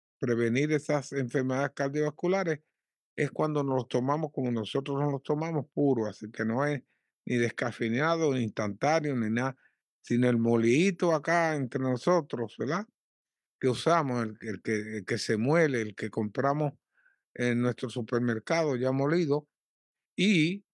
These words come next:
mucho mejor si usted lo compra en grano y usted lo muele en una maquinita, y eso es muy accesible hoy en día. Usted compra esa maquinita en cualquier sitio, ¿verdad?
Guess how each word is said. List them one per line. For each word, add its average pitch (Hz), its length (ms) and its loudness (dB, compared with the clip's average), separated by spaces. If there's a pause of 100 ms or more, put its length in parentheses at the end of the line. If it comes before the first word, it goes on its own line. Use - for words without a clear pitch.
mucho 120 520 2
mejor 151 380 2
si - 160 0
usted 135 320 0
lo 127 160 0
compra 135 520 0 (600)
en 131 200 4
grano 170 560 2 (500)
y 127 140 0
usted 135 260 2
lo 190 140 4
muele 165 460 0
en 131 120 -2
una 123 180 0
maquinita, 165 760 -2
y 117 220 0
eso 123 420 0
es 120 140 0 (180)
muy 131 160 2
accesible 131 960 0
hoy 123 200 2
en 113 160 -2
día. 127 320 -2 (440)
Usted 117 400 -2
compra 131 320 -2
esa 135 180 -2
maquinita 131 800 0
en 113 200 -2
cualquier 113 440 -2
sitio, 139 560 -2 (140)
¿verdad? 131 280 -4